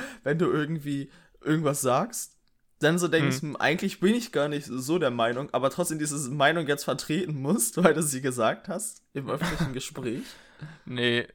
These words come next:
Speaker 2: ja, also ich verstehe, dass das bei dir so ist. <laughs> Das kann ich nachvollziehen. Aber bei mir ist es so, dass ich
Speaker 1: Ich
Speaker 2: dann
Speaker 1: glaub,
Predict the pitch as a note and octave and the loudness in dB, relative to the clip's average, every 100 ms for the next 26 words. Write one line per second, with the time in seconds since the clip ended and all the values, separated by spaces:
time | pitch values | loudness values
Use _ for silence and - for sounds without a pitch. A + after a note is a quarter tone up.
0 | - C#3+ C#3+ C#3 D#3+ D#3 D3+ - D3+ D#3 | -2 8 10 10 4 4 2 0 -10 -16
1 | C#3+ - D#3 - F3 G#3 E3+ D#3+ - E3 | -4 0 0 2 2 4 0 0 -2 -2
2 | D3+ F#3 D#3 D#3 - - - _ - - | 2 2 2 0 -2 -8 -18 _ 2 2
3 | - F3+ - - - - - - E3 F#3+ | 0 -4 -4 -14 -14 -20 -20 -14 -10 -4
4 | E3 - F3+ E3 F3 E3+ D3+ C3 D#3 F#3 | -4 0 0 2 2 2 0 0 -4 -6
5 | - - - - - C3+ B2 C3+ C3 C3+ | -10 -20 -20 -14 2 4 6 8 8 6
6 | C3 C3+ D#3 D#3+ D3+ - C#3+ C3 - B2+ | 2 4 2 2 -4 -2 0 0 -2 -2
7 | C3 B2+ D3 D#3 | 0 4 4 2